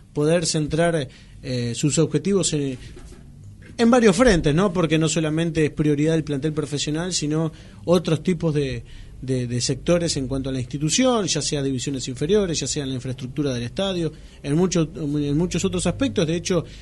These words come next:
en las últimas horas se terminó, eh, la cuestión de, de, de los desagües de la cancha principal del predio de Rincón, se le colocaron cámaras de seguridad. Todo eso depende de una buena administración y quizás otra venta más posibilite,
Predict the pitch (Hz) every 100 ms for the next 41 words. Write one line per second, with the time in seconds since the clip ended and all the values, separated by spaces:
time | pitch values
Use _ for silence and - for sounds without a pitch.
0 | - - 151 147 185 170 160 135 180 175
1 | 156 135 135 143 160 160 143 - - -
2 | 135 127 120 120 117 120 120 135 - 170
3 | 151 131 120 120 117 110 131 135 120 123
4 | 180 180 156 135 131 127 123 160 156 139
5 | 135 143 156 151 139 151 151 139 127 143
6 | 214 220 202 - - - - 151 135 123
7 | - 147 135 131 156 135 151 147 127 117
8 | - 120 120 170 196 175 156 - - -
9 | - 175 185 196 - 208 170 165 175 196
10 | 175 170 156 151 190 175 156 156 156 165
11 | 220 226 226 220 - - - - 277 294
12 | 302 220 185 175 175 165 165 196 202 165
13 | 147 135 147 170 160 170 151